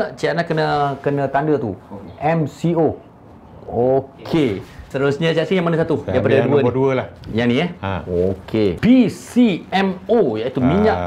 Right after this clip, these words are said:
Speaker 1: pelincir untuk kereta.
Speaker 3: P C M O ni maksud dia passenger car motor oil. Ha, jadi minyak untuk kereta ni kita ada daripada low grade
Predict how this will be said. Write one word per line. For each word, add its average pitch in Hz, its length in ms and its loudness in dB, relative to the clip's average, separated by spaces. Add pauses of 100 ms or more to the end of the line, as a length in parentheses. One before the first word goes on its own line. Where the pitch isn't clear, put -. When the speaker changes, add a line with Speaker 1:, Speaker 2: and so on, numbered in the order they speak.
Speaker 1:
pelincir 151 380 -2 (100)
untuk 214 560 0 (160)
kereta. 185 960 0
Speaker 3:
P 127 80 -2
C 135 320 0
M 151 80 -2
O 147 80 2
ni 117 160 0
maksud 117 320 -2
dia 139 160 0
passenger 120 720 -2
car 113 240 0
motor 104 400 -4
oil. 85 160 -2 (160)
Ha, 85 80 -6
jadi 135 320 -2
minyak 120 400 -2
untuk 123 160 -8
kereta 131 320 -2
ni 147 80 -2
kita 131 320 -2
ada 123 160 -4
daripada 120 480 -2
low 147 400 0
grade 185 400 0